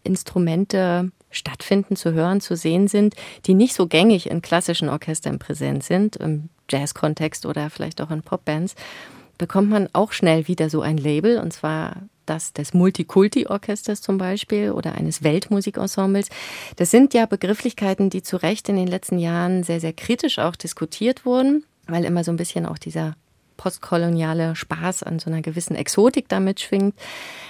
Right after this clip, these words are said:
Warum glaubst du, fällt das uns, fällt das vielen Leuten immer noch so schwer, abseits von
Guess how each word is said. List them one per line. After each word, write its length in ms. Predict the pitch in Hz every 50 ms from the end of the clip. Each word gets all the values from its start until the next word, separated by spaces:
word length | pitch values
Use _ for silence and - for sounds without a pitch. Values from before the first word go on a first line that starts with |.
| - - - _
Warum 300 | - 185 185 202 269 311
glaubst 380 | 302 247 226 220 220 - - -
du, 180 | 220 214 214
fällt 440 | 208 - - - 196 190 196 190 -
das 180 | 190 185 - -
uns, 340 | - 185 208 233 247 240 -
fällt 220 | - 196 185 -
das 100 | 180 -
vielen 300 | - - 196 208 202 196
Leuten 240 | 190 185 185 - 190
immer 260 | - - 190 190 190
noch 220 | 185 180 180 -
so 160 | - - - -
schwer, 680 | - - - - - 170 175 180 190 196 202 202 208 - - - - - - - _ _ _ _ _ _ _ _ _ _ _
abseits 480 | - 214 269 - - - 233 220 220
von 380 | - - 208 190 185 185 185 185